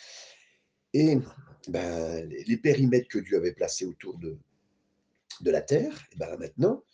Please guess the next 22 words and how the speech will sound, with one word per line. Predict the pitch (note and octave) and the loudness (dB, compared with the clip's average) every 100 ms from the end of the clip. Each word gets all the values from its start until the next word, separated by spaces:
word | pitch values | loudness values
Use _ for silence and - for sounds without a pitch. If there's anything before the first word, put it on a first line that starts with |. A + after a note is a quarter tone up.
| _ _ - | _ _ -6
euh, | F2+ | -4
ça | - G2 E2 | -2 -2 0
vient | G2+ | -2
plutôt, | - E2+ D#2 G#3+ - | -2 -4 0 0 -2
euh, | F#2 F2 E2+ | -2 -2 -2
c'est, | - F#2+ F2 | -4 -4 -6
c'est | - - | -8 -8
le | E2+ | -10
diable | D#2+ C3 D3 A2+ | -2 0 0 -2
qui | - D2+ | -6 -10
place | A2 A#2 A#2+ - | -4 -2 -4 -8
lui-même, | G2 G2 G2 G2 - _ _ _ _ - | -8 -2 -2 -2 -8 _ _ _ _ -12
euh, | F2+ F2 E2+ E2 | -8 -6 -6 -8
ses | - A#2+ | -4 -2
périmètres | F#2+ E2+ E2 D#2+ - | 0 0 -2 -6 -8
à | D#2+ | -6
lui, | D#3+ G#3+ | -2 0
et | - | -2
puis | F2 D#2+ - | -8 -12 -8
plus | F#3+ A3+ | -2 0
ça | - C#3 A2+ | 0 -4 -4
vient, | A2 C3 | -2 -4